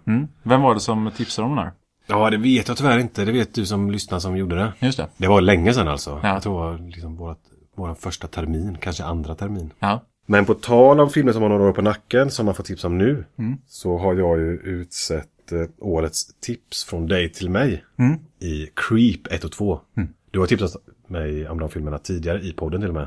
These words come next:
Speaker 1: Ja.
Speaker 2: Det tog lite tid för mig att, eh, få ändan ur. Kanske var det så att de dök upp på Netflix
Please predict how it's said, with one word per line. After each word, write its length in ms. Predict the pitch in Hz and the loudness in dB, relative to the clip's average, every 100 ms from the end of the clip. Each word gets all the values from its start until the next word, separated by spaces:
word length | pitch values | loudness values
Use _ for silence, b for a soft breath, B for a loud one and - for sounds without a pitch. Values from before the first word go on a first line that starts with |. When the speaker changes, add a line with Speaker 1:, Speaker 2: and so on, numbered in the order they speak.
| - | -4
Speaker 1:
Ja. 260 | 139 139 - - | 0 0 -2 -8
Speaker 2:
Det 80 | |
tog 140 | 92 82 | -6 -4
lite 200 | 80 - | -6 -6
tid 160 | 110 98 | -8 -6
för 60 | |
mig 160 | 90 76 | -4 -6
att, 300 | 73 _ - | -8 _ -14
eh, 60 | 76 76 82 _ _ _ | -14 -14 -20 _ _ _
få 120 | - 82 | -10 -6
ändan 300 | 80 76 78 | -4 -2 -2
ur. 260 | 95 104 _ _ - | -4 -8 _ _ -4
Kanske 280 | 104 98 | -2 0
var 80 | 104 | -2
det 40 | 95 | -2
så 60 | |
att 60 | 90 | -4
de 140 | 87 | -4
dök 160 | 85 87 | -4 -6
upp 100 | 85 | -10
på 80 | 82 | -10
Netflix 520 | 80 - 104 120 | -10 -10 -10 -10